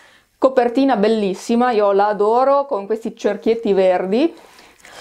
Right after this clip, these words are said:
e vediamo cosa ne, vi farò sapere cosa ne penserò, magari appunto con una recensione qui sul canale. Altra cosa che ho preso è ancora imballato perché ancora non mi è servito fortunatamente, ma sono sicura della qualità,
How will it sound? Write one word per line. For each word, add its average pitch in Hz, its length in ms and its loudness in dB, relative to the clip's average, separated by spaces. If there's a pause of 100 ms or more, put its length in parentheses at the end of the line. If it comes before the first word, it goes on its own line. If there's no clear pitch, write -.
(140)
e 233 400 2
vediamo 214 680 2
cosa 202 400 0
ne, 202 200 -6
vi 220 280 -2
farò 240 220 -2
sapere 240 500 -2
cosa 240 260 0
ne 226 120 0
penserò, 233 440 -2
magari 226 360 0
appunto 220 400 -2
con 208 180 -2
una 202 240 -2
recensione 214 680 -2
qui 214 120 -2
sul 220 220 -2
canale. 262 680 0 (960)
Altra 302 320 2
cosa 302 300 2
che 262 120 0
ho 233 80 2
preso 285 580 2
è - 120 -2
ancora 247 280 0
imballato 254 600 0
perché 233 200 -2
ancora 254 300 0
non 233 240 0
mi 247 100 0
è 214 80 0
servito 220 680 -2
fortunatamente, 233 1080 0
ma 190 220 -2
sono 226 240 -2
sicura 247 380 0
della 220 260 2
qualità, 190 640 -2